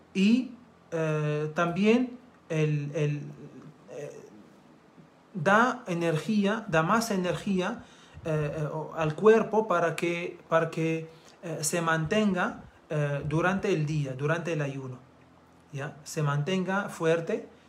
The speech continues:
eh, durante el, el ayuno. Eh, por el contrario, aquel que, por ejemplo, solo, eh, cena, eh, y duerme, por ejemplo, a las once de la noche.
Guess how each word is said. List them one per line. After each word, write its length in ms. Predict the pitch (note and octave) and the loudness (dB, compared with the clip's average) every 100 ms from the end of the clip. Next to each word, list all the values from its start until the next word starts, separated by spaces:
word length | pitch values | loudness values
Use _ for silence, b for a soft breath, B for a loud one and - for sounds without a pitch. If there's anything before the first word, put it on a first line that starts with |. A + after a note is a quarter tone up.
| b - | b -14
eh, 460 | D3+ C3+ C3 C3 C3 | -10 -8 -6 -8 -8
durante 640 | D3 D#3+ E3+ E3 F3+ - C#3+ | -4 0 0 0 -6 -4 -6
el, 220 | C#3 D3 | -6 -8
el 140 | C#3+ C3+ | -6 -6
ayuno. 320 | B2+ C3 B2 B B B B D#3+ | -6 -10 -12 B B B B -2
Eh, 380 | D3+ C#3+ C#3+ C#3 - | -2 0 -4 -8 0
por 140 | E3+ | 4
el 140 | E3+ D#3+ | 4 2
contrario, 580 | F3+ D#3+ A#3+ B3 B3+ G#3 | 0 4 4 6 4 2
aquel 380 | F#3 A#3 A#3+ | 2 2 2
que, 160 | - A#3 | 2 2
por 200 | A#3 F3 | 2 -2
ejemplo, 580 | D#3 A3 A3+ A#3 A#3 A#3 B | -2 -2 4 6 6 2 B
solo, 600 | - B3 C4 C4 B3+ - - | 4 6 8 8 6 -2 0
eh, 640 | F3 E3+ E3 D#3+ D#3+ - E3+ | 2 4 4 2 0 -4 -4
cena, 540 | - A#3+ G#3+ D4 E4 B B B B - | 2 4 4 2 -4 B B B B -6
eh, 300 | E3+ E3 D#3 - - | -2 0 -2 -8 -6
y 180 | F#3+ F#3 | 0 2
duerme, 480 | F3+ A#3+ B3 A#3+ A#3 | 10 12 12 10 4
por 180 | F#3 | 2
ejemplo, 220 | D#3 G#3+ G3+ | 2 2 4
a 20 | |
las 220 | F#3 - | 2 0
once 240 | A3 A3 | 0 2
de 100 | G3+ | 2
la 140 | F3 E3+ | 2 0
noche. 340 | E3+ D3+ - | -2 -4 -12